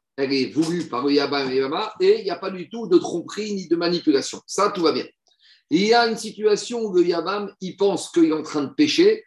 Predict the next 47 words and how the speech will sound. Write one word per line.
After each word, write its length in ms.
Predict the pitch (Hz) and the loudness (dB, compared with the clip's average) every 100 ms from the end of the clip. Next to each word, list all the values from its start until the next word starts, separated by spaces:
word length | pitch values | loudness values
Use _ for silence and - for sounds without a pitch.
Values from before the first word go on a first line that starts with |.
| _ _ - | _ _ -6
où 140 | 165 | -2
on, 120 | 185 - | -2 -2
il 160 | 202 165 | -4 2
pense 260 | 202 170 | 2 2
qu'on 120 | - 165 | 0 0
est 80 | |
en 80 | 165 | 0
train 180 | 160 160 | 0 0
de 60 | 156 | 0
lui 100 | 151 | 0
masser 260 | 156 156 151 | -2 2 2
les 100 | 147 | 4
pieds 160 | 165 | 4
et 60 | 151 | 2
qu'il 120 | 123 | 0
est 40 | 127 | -8
chez 140 | 131 | -8
le 60 | - | -2
pédicure, 600 | 147 143 - 220 196 _ _ - | -2 -2 -4 -4 -4 _ _ 0
et 80 | 175 | 0
on 120 | 185 | 2
lui 120 | 190 | 0
enlève 220 | 190 190 | 2 0
la 100 | 180 | 0
chaussure. 460 | 165 151 - 113 - _ | -2 -4 -4 -10 -12 _
Là, 180 | 123 160 | -4 0
il 40 | 202 | 2
n'y 60 | |
aura 180 | 165 156 | 4 4
rien 180 | 139 185 | 4 2
du 160 | 165 - | 0 -4
tout. 100 | 113 _ | -12 _
Pourquoi ? 500 | 135 - 160 208 - - - - | -6 0 2 2 -2 -16 -14 -2
Parce 160 | 151 | -2
que 100 | - | 2
le 160 | 180 202 | 2 4
yabam 520 | 190 175 160 233 226 - | 4 4 4 2 2 -2
n'est 180 | 156 165 | 0 0
pas 140 | 180 | 0
dans 160 | 170 165 | 0 0
une 280 | 151 160 143 | 0 -4 2
logique 560 | 160 170 170 254 _ _ _ - | 4 4 2 -8 _ _ _ -10
qu'on 220 | 185 196 | -6 -4
lui 140 | 208 | 0
enlève 340 | 202 190 190 151 | 0 2 0 0
la 100 | 165 | -2
chaussure 540 | 151 160 - 262 - | -2 -4 -4 -8 -10